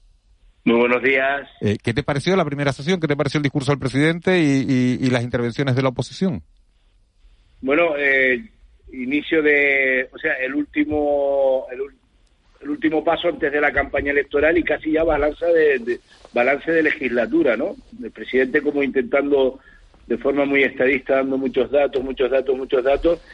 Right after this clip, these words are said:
Speaker 1: y dando cosas importantes para Lanzarote, por ejemplo, para sitios como Lanzarote, con el tema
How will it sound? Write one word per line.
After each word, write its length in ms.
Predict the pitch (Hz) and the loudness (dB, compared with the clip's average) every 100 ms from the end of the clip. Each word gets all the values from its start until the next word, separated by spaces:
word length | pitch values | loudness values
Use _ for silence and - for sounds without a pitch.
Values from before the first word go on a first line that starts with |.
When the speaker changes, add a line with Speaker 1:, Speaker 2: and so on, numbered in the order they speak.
| - - | -20 -12
Speaker 1:
y 60 | - | -2
dando 280 | 113 127 127 | 0 2 2
cosas 300 | 135 156 139 | 2 0 0
importantes 680 | 143 143 117 147 139 120 | -2 -2 0 0 0 -2
para 200 | - 135 | 0 2
Lanzarote, 520 | 131 127 - 117 127 131 | 2 0 -2 -2 0 0
por 140 | 123 | -2
ejemplo, 280 | 127 131 120 | -4 -4 -2
para 160 | 110 101 | -2 -2
sitios 240 | 117 127 | -4 -4
como 180 | - 131 | -2 0
Lanzarote, 480 | 123 117 117 123 127 | 0 0 0 0 0
con 140 | 127 | 0
el 100 | 117 | 0
tema 320 | - 123 131 | 0 0 0